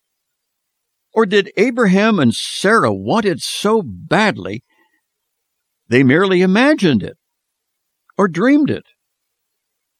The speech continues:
Being barren for so long and terribly disappointed that she had not been able to give Abraham a son, Sarah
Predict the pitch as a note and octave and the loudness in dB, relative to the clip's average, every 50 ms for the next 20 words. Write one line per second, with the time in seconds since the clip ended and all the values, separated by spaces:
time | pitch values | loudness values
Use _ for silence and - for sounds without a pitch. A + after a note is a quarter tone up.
0 | _ _ _ _ - - F3 A3 F3+ A#2 F2+ A#2 D#3+ A3+ A3 D3+ A#2 G#2 - - | _ _ _ _ -2 0 2 2 2 0 0 0 2 2 2 2 0 -2 -4 -6
1 | F2 E2+ - - - C3+ F3 G3+ F3 A#2+ A2 C#3 F3+ G3 C3+ G2 F2 E2+ F2 F#2 | -14 -14 -10 -6 -2 0 0 0 0 0 0 2 2 2 0 -2 -4 -8 -12 -12
2 | F2+ - - C#3+ E3 G3 D#3+ C3 A#2 G#2+ A#2 E3+ D#3+ - - - - - - G#3+ | -12 -8 -2 -2 -2 0 0 -2 -2 0 -2 -2 -2 -4 -8 -8 -4 -2 -2 0
3 | F#3 B2+ A#2 A2+ A2+ A#2 A2 - - D3 C#3 B2 A2+ G#2 B2+ C#3+ D3+ - - B2 | 0 -2 -4 -4 -6 -8 -8 -4 -2 -2 0 0 0 0 0 0 0 -2 -2 -2
4 | B2+ B2+ A#2+ B2 D#3+ A3 G3 C3+ B2 B2 - - A#2 G#2+ A2 - _ _ - _ | 0 2 2 2 2 0 0 -2 -4 -4 -4 -4 -4 -4 -4 -6 _ _ -20 _
5 | _ _ _ - - B2 B2+ A#2 B2 C#3 F#3+ F#3+ E3 D3 B2+ B2 B2+ B2 A2 G#2 | _ _ _ -6 -2 0 0 2 2 2 2 2 0 0 0 2 2 0 0 -2
6 | G2+ - - - F#3 G#3+ A#3 B3 B3 A#3+ A3+ G3 - _ _ _ _ _ _ _ | -4 -6 -4 -2 0 0 0 2 0 0 0 -2 -4 _ _ _ _ _ _ _
7 | _ _ _ _ _ _ _ _ _ _ _ _ _ _ _ _ _ _ _ - | _ _ _ _ _ _ _ _ _ _ _ _ _ _ _ _ _ _ _ -16
8 | - - B2 B2 D3 D#3+ F3 F3+ F3 F3 E3 | -12 -6 -2 -2 0 0 0 0 -2 -2 -4